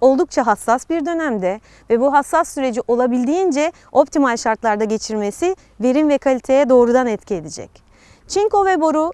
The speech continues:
bir kenara bıraktığımızda ve bu uygulamaları tamamladığımızı düşünürsek bile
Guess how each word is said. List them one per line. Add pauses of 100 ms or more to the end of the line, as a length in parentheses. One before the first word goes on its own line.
(200)
bir
kenara
bıraktığımızda
ve
bu
uygulamaları
tamamladığımızı
düşünürsek
bile